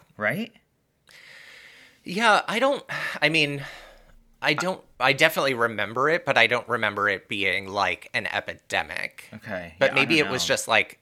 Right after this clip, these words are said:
Speaker 2: a, a new classification, and so it was something that
Speaker 1: Stuck with me.
Speaker 2: medicine was able to talk about in a s-, in a specific way suddenly.
Speaker 1: Yeah, like, new language for what was
Speaker 2: Yeah.
Speaker 1: happening. Yeah. 'Cause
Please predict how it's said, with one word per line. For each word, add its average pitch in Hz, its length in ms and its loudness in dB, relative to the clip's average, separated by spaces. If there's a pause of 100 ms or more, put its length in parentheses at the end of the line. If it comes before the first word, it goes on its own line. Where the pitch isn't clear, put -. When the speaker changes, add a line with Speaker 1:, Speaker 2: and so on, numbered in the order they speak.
Speaker 2:
a, 110 300 2
a 110 140 -4
new 107 560 -4 (320)
classification, 117 1000 -2
and 107 240 -6
so 104 200 -2
it 101 100 -8
was 98 200 -8
something 92 380 -6
that 92 260 -2
Speaker 1:
Stuck - 320 -8
with 101 120 -14
me. - 60 -12
Speaker 2:
medicine 101 440 -4
was 90 260 -8 (140)
able 101 240 -2
to 92 220 -8
talk - 340 -10
about 110 340 0
in 113 200 -8
a 113 80 -4
s-, - 200 -10
in 107 120 -10
a 98 40 -6
specific 107 480 -8
way 113 200 -2
suddenly. 120 440 -8
Speaker 1:
Yeah, 107 280 -2
like, 101 240 -8
new 110 200 -4
language 95 460 -6
for 104 180 -8
what 95 200 -6
was 95 160 -12
Speaker 2:
Yeah. 127 160 2
Speaker 1:
happening. 82 480 -12
Yeah. 90 260 -8
'Cause - 60 -18